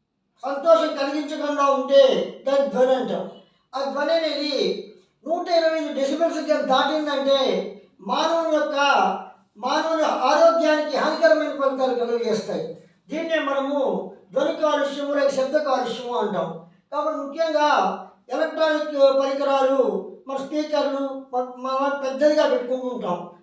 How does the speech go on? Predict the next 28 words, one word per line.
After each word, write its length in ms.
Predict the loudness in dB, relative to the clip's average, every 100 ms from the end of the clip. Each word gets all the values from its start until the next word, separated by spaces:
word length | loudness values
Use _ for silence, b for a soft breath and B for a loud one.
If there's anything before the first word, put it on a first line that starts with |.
| -12
ఆ 160 | -10
చుట్టుపక్కల 360 | -10 0 0 2
వాళ్ళకి 260 | 0 -2
ఇబ్బంది 280 | -4 -2 -2
కలగద్ది. 600 | 0 -2 -4 -6 -10 -12
వినాయక 400 | -8 -4 -2 -2
చవితి 240 | -2 -2 -4
అంతా 320 | -4 -4 -4
కూడా 200 | -4 -4
ప్రతి 320 | -4 -8 -8
వీధిలో 400 | -6 -6 0 4
కూడా 600 | 4 2 0 2 2 0 B B
పెద్ద 160 | -4 2 4
పెద్ద 260 | 4 2 4
సౌండ్లు 380 | 4 4 4 2
పెడుతూ 320 | 2 2 -4
ఉంటారు. 600 | -4 -2 -2 -2 -6 -14 _ -6
లేకపోతే 320 | -4 -2 -2
అది 140 | -2 -2
కూడా 200 | 0 0
చుట్టుపక్కల 580 | -2 -4 -2 0 2
వాళ్ళకి 260 | 2 2 -2
ఇబ్బంది 260 | -2 -2 -2
కలిగిస్తుంది. 640 | -2 -2 -4 -6 -10 -12 B B B
అదేవిధంగా 380 | 0 2 2 2
టపాసులు 540 | 2 2 4 4 2 0
కాలుస్తూ 340 | 0 0 -4
ఉంటారు. 440 | -6 -2 -4 -4